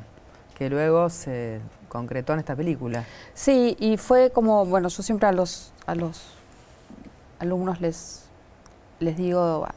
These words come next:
Speaker 2: a estudiantes, no me gusta decir alumnos, eh, de, digamos, les propongo que cuenten una historia, y ella cuando cuenta la historia, el, el storyline, es, es, es la historia de una chica que es hija de desaparecidos y descubre que su mejor amiga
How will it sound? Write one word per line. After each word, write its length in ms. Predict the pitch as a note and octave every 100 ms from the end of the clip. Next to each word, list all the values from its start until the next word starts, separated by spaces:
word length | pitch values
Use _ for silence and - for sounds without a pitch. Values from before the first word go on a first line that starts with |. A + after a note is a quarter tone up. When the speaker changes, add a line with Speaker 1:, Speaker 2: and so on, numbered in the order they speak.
| -
Speaker 2:
a 40 | E3+
estudiantes, 600 | - F#3 F3+ D#3+ D#3+ D#3+
no 80 | F3
me 40 |
gusta 200 | E3+ -
decir 240 | E3 - -
alumnos, 500 | - - - F3 - - - - - - -
eh, 720 | F3 F3 E3+ E3+ E3 D#3+ - - - - - - -
de, 440 | E3+ F3 E3+ - E3
digamos, 300 | E3+ E3+ E3
les 120 | E3+
propongo 500 | - F3+ G3 G3 F#3+
que 120 | F#3
cuenten 420 | F#3 F#3 F3 F#3
una 160 | F3+ F3+
historia, 640 | F3 - G#3+ G#3+ G#3+ G#3+ G#3
y 120 | F#3
ella 480 | F3+ G3 F3+ F3 E3+
cuando 280 | E3+ E3 D#3+
cuenta 420 | - E3+ E3+ E3+
la 100 | E3+
historia, 480 | E3+ - F3 F3 F3
el, 160 | E3 D#3+
el 320 | - - -
storyline, 840 | - F3+ E3+ F3 E3 E3 F3 G#3 - - - -
es, 420 | E3 D#3+ - -
es, 220 | D#3 -
es 260 | D#3 D3+ E3
la 60 |
historia 360 | D#3+ - F3+ F3+
de 60 | F3+
una 180 | E3+
chica 400 | E3+ F#3+ F3 F3+
que 260 | F3 - F3
es 120 | E3
hija 220 | F3+ F3
de 60 | F3+
desaparecidos 920 | E3+ E3+ F3 E3+ E3+ F#3 F#3 F#3+ G#3+ -
y 80 | E3+
descubre 480 | D#3+ - F3+ F#3
que 80 | F3
su 140 | E3 F3
mejor 340 | E3+ F#3 F3
amiga 560 | F3 F#3 F3+ F#3 G3